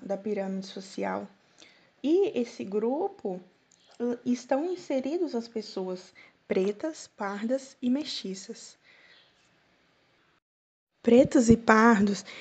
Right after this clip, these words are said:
têm uma definição, e essa a gente vai aprofundar na filósofa Lívia Zarutti,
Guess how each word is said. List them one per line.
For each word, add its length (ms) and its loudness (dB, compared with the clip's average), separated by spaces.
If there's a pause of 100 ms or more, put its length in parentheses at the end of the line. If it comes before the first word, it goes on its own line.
(140)
têm 200 10
uma 140 10
definição, 800 6
e 160 6
essa 300 4
a 40 2
gente 260 0
vai 340 2 (240)
aprofundar 640 6
na 100 6
filósofa 580 2
Lívia 340 4
Zarutti, 640 2